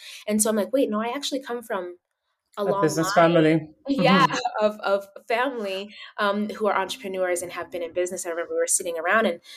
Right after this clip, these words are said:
Speaker 1: someone was talking about how one of, you know, we call them judges, like, grandmothers or matriarchs in the family, like, you know, the family was selling mattresses or something like that. So it's like, it goes so far back, um, but
Speaker 2: Mm-hmm.
Speaker 1: sometimes it's disconnected.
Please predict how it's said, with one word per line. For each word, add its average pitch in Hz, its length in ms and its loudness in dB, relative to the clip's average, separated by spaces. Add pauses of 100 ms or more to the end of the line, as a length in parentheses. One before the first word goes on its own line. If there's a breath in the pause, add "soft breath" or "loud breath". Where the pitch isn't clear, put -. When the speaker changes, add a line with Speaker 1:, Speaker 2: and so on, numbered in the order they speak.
Speaker 1:
someone 220 240 6
was 208 100 4
talking 202 240 2
about 185 180 4
how 180 180 4
one 180 200 4
of, 180 320 0
you 202 100 -4
know, 160 180 2
we 170 120 -6
call 180 180 2
them 165 220 -4
judges, 160 520 4
like, 165 140 0 (100)
grandmothers 160 760 2
or 147 200 0 (240 loud breath)
matriarchs 190 520 2
in 175 60 -18
the 160 120 -8
family, 165 320 0
like, 156 140 -2 (260)
you 196 100 -8
know, 135 280 -6
the - 40 -20
family 185 260 -4
was 175 140 0
selling 180 220 -2
mattresses 160 640 -4
or 160 40 -6
something 170 300 -4
like 143 160 -8
that. 139 160 -2
So 165 160 0 (240 loud breath)
it's 220 140 2
like, 220 240 4
it 214 160 2
goes 220 320 4
so 214 160 -2
far 175 400 -2
back, 196 720 -2 (320 soft breath)
um, 196 260 4
but 185 100 6
Speaker 2:
Mm-hmm. 180 40 6
Speaker 1:
sometimes 190 500 -2
it's 175 140 -4
disconnected. 180 1000 0